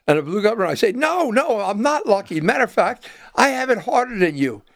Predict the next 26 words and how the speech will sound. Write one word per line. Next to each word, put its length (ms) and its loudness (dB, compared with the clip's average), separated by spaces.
At 100 8
least 260 -2
you 220 2
have 140 -4
an 80 -2
identifiable 920 0
target 580 0
enemy 460 0
for 140 0
change. 380 0
Me, 380 2
I 140 4
have 260 -4
nothing 420 -2
but, 200 2
uh, 200 2
the, 280 0
the 80 6
grievance 480 -2
of 100 4
not 280 0
being 220 0
able 160 0
to 100 0
do 260 0
things 440 -4